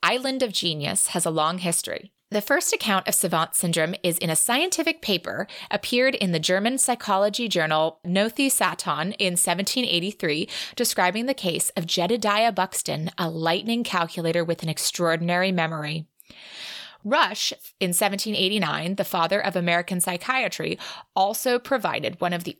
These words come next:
earliest reports when he described the lightning calculating ability of Thomas Fuller, who could comprehend scarcely anything, either theoretical or practical, more complex than counting.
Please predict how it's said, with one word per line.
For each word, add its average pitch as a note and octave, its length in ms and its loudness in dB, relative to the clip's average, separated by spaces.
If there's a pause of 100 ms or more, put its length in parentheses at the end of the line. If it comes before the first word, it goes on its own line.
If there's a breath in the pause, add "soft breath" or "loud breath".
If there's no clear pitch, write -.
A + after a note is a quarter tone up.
(120)
earliest B3+ 540 2
reports - 580 -4
when F3 120 0
he G#3 220 -2
described F3 480 0
the D#3+ 80 -2
lightning E3 440 0
calculating F3 600 0
ability D#3+ 380 2
of E3 80 -4
Thomas G3 420 -2
Fuller, G#3 460 0 (300 loud breath)
who A3 160 0
could G3+ 200 -4
comprehend G#3 680 0
scarcely G3 520 0
anything, F3 540 -2
either E3+ 240 0
theoretical G3 720 -2
or G3 80 0
practical, F3 720 -4
more F#3+ 200 2
complex G3 480 -6
than G#3 140 -4
counting. F3 560 -4